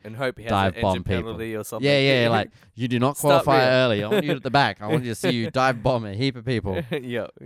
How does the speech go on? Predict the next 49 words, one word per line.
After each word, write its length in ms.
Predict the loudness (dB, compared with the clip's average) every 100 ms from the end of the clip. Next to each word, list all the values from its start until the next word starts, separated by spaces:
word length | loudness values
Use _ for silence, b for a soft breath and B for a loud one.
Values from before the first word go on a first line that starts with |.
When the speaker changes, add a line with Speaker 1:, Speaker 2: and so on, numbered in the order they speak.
| -20
Speaker 1:
'cause 140 | -16 -14
you 80 |
know 220 | -8 -6 -6
he, 80 | -6
he's 340 | -10 -10 -12
good 220 | -10 -12
for 260 | -10 -8 -8
it. 80 | -10 -12
<laughs> 100 | 0
Speaker 2:
Yeah, 260 | 2 2 2
yeah, 180 | -2 -4
and 120 | -8 -4 -2
every 260 | -2 0
year 180 | 0 -2
he 80 | -4
does 300 | -6 -6 -6
it. 140 | -10 -14 _ _ _ _ _ _ _ _ _ _ _ _ _ _ -18
I'm 80 | -14
trying 240 | -10 -8
to 60 | -6
look 220 | -6 -6
at 120 | -8
what, 220 | -4 -6 -6 _ _ _ -20
I 40 | -12
think 180 | -10 -8
it's 200 | -8 -10
very, 640 | -6 -4 -2 -2 0 -4 -8 _ _ _ _ _ _ _ _ _ _ _ _ _ -2
I 160 | -2 0
did 240 | -2 -2
fall 180 | -2 -2
asleep 260 | -2 -8
a 40 | -6
little 140 | -6
bit 120 | -6
during 140 | -8 -12
the 40 |
middle 200 | -12 -12
of 60 | -14
the 40 | -18
race. 1040 | -20 _ -18 -4 -2 -2 -4 -6 -8 -16
Speaker 1:
<laughs> 0 | B -20 B B B B B B -10
Speaker 2:
But 160 | -4
I 120 | -2 0
just 220 | -2 -4
remember 340 | -8 -10 -12
seeing 340 | -10 -10 -6 -6
all 160 | -4
the, 200 | -6 -10 -8
like, 220 | -8